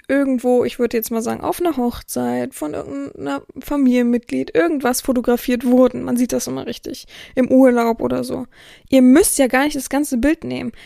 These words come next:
Ich weiß, es ist für viele schwierig, das, äh, zu verstehen und die sagen jetzt, „Ja, ist ja ganz nett, Herrin Sabina, würde ich auch gerne machen, aber ich habe überhaupt keine Ahnung, wie ich da irgendein Stück von ausschneiden kann.“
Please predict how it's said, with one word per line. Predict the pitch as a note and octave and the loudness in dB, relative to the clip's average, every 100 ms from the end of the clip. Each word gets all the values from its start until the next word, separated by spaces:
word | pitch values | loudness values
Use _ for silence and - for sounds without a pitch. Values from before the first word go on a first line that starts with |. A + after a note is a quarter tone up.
| - | -20
Ich | - | -2
weiß, | A#3+ C#4+ | -2 0
es | C4 | -6
ist | |
für | - | -8
viele | C4 C#4 B3 | -2 0 0
schwierig, | - C4 C#4+ - | 0 -2 -2 -4
das, | B3+ - - | -4 -4 -8
äh, | - - - | -6 -4 -6
zu | - B3 | -6 -2
verstehen | B3 A#3+ B3+ C#4+ | -2 -2 -2 -2
und | C4 A#3+ | -2 -4
die | A#3 | -2
sagen | A#3 A#3+ | -2 -2
jetzt, | A#3 A3 - | -4 -6 -6
„Ja, | A3 | -6
ist | G#3+ - | -4 -2
ja | B3+ | 0
ganz | A#3+ A#3+ | 0 0
nett, | C4+ | -2
Herrin | B3+ A3 A3 | -2 -4 -2
Sabina, | A3 A3+ A#3 C#4+ F4 | -2 -2 -2 -4 -2
würde | C4 D4 | -2 0
ich | C4 | 0
auch | B3+ | 0
gerne | A#3+ A#3 | -2 -4
machen, | B3 C#4 A#3 C4+ - _ - | -4 -6 -8 -10 -16 _ -8
aber | B3 | -2
ich | B3 C4 | 0 0
habe | A#3 | -2
überhaupt | B3+ - - | -2 -4 -8
keine | - A#3+ A#3 | -4 -2 -2
Ahnung, | B3 | -2
wie | A#3 | -4
ich | A#3+ | -2
da | - | -2
irgendein | B3+ A#3+ | -2 -4
Stück | - - C#4+ - | -8 -6 -8 -8
von | - B3 | -6 -6
ausschneiden | A3 B3 - G#3 G#3 | -4 -6 -4 -6 -8
kann.“ | A3 A#3+ A#3+ | -10 -12 -14